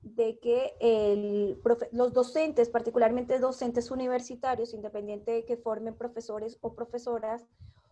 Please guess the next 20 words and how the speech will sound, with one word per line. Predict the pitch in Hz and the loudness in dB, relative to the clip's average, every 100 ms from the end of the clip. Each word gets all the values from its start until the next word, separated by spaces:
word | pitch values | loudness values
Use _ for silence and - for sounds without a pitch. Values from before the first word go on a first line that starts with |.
| _ | _
o | 269 294 294 | 8 8 4
que | 240 | -2
formen, | 240 254 254 247 | 0 0 -2 -6
por | 262 | -8
ejemplo, | 285 240 226 - 226 - | -8 -8 -10 -12 -14 -12
profesionales | 262 254 233 208 208 | -10 -10 -8 -8 -8
en | 240 | -8
el | 254 233 | -4 -4
área | 220 220 | -2 -2
de | 226 | -2
la | 240 | -2
química, | 294 277 247 262 262 - _ _ - | -6 -10 -4 -4 -4 -8 _ _ -10
necesitan | 269 277 269 254 262 262 | -8 -8 -10 -6 -6 -4
tensionar | 294 294 - 262 254 247 | -4 -4 -6 -4 -2 -2
en | 277 | -4
su | 277 294 | -10 -8
formación | 285 285 285 294 311 311 302 | -2 -2 -2 -4 -4 -4 -8
los | 302 | -4
componentes | 262 240 226 226 233 | -4 -4 -4 -4 -2
educativos | 262 262 247 240 277 277 285 330 | -4 -2 -4 -4 -6 -2 -2 -2